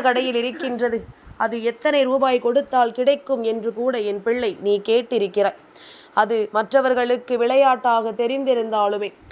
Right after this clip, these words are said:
உன் மனதில் அது எத்தனை ரணத்தின் வெளிப்பாடாக இது போன்ற வார்த்தைகள் எல்லாம் வந்தது என்பதனை நான் அறிவேன். "அம்மா,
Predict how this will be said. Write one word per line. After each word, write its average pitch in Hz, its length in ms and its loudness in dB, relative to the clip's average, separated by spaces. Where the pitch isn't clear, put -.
உன் 240 160 0
மனதில் 262 360 0
அது 220 260 0
எத்தனை 269 460 0
ரணத்தின் 262 500 -2
வெளிப்பாடாக 247 640 2
இது 226 140 -8
போன்ற 233 340 2
வார்த்தைகள் 226 600 0
எல்லாம் 226 340 0
வந்தது 240 400 -2
என்பதனை 190 400 0
நான் 180 280 0
அறிவேன். 220 300 -4
"அம்மா, 262 240 2